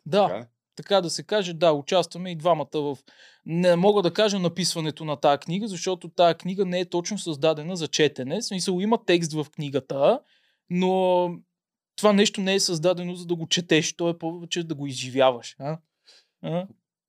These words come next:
Speaker 2: Ама имаше нещо от сорта на това, че ще помогне на децата да с-, да научат как да станат TikTok звезди. Има ли нещо такова или не?
Speaker 1: Има нещо такова, но това не е водещо. Те, а, много хейтъри се хващат за различни неща в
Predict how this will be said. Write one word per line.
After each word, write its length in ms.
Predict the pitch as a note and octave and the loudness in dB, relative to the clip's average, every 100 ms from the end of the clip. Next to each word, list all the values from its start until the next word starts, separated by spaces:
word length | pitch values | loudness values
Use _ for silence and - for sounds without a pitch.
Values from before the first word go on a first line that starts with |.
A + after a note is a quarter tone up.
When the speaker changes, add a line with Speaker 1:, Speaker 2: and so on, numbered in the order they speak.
| _ _ | _ _
Speaker 2:
Ама 260 | A2 A#2 A#2 | -2 0 0
имаше 480 | A#2+ C3+ F3 F3 F3 | 0 -2 -2 -2 0
нещо 280 | E3+ F3 G3 | -2 -4 -12
от 100 | - | -6
сорта 360 | C#3+ D#3+ G#3+ | -2 -2 -4
на 180 | G#3 D3+ | -6 -6
това, 220 | - C3+ | 0 0
че 140 | D3+ F3 | 0 -6
ще 220 | - - | -10 -10
помогне 460 | B2 A#2 D3 E3+ | -6 -4 -4 -4
на 220 | D#3+ C3 G#2+ | -6 -8 -8
децата 540 | G2+ - G2+ A2+ D#3 | -10 -4 -4 -4 -6
да 100 | D#3 | -8
с-, 120 | - A#2 | -10 -12
да 120 | A#2 A#2 G#2 G2 | -12 -12 -14 -14
научат 380 | G#2 A2 A#2+ | -14 -14 -12
как 200 | - A2+ | -8 -8
да 60 | A#2+ | -8
станат 340 | - A2 A#2+ - | -10 -8 -8 -10
TikTok 400 | A#2+ A#2 A#2+ A2 | -14 -10 -10 -8
звезди. 340 | A2 G2+ G2 | -12 -14 -14
Има 140 | F2+ | -12
ли 80 | G#2+ | -12
нещо 200 | D3 D3+ | -12 -16
такова 340 | _ - F2+ C3+ | _ -14 -12 -12
или 160 | A#2+ | -14
не? 160 | G2 - _ _ - | -20 -20 _ _ 0
Speaker 1:
Има 260 | A3 D4+ C#4+ | 4 6 6
нещо 360 | A3 B3+ D4+ | 6 2 -2
такова, 420 | A3+ F3 F#3+ A#3+ | -4 0 2 2
но 120 | D4+ G#3 | -2 -4
това 220 | - B3 | -2 0
не 220 | A3 A#3 | 2 2
е 60 | A3 | 2
водещо. 640 | D#3 F#3 D#3 - C3+ B2 - | 2 2 2 -2 -10 -10 2
Те, 300 | G3+ A3+ A#3+ F#3 | 4 4 2 0
а, 220 | F3+ E3+ | 2 2
много 540 | D3 E3 F3+ A3 C4 | -2 -8 0 0 0
хейтъри 800 | - G3 G3 - D#3+ G3+ B3 A#3 | -2 0 2 2 0 -2 -6 -8
се 200 | - - | -4 -4
хващат 500 | E3+ E3+ G#3 - G#3+ | 0 2 2 2 -6
за 140 | F3+ F3 | -4 -4
различни 400 | D3+ F3+ - A3 | -4 -6 -6 -6
неща 300 | F3+ - | -6 -2
в 120 | F#3 | 0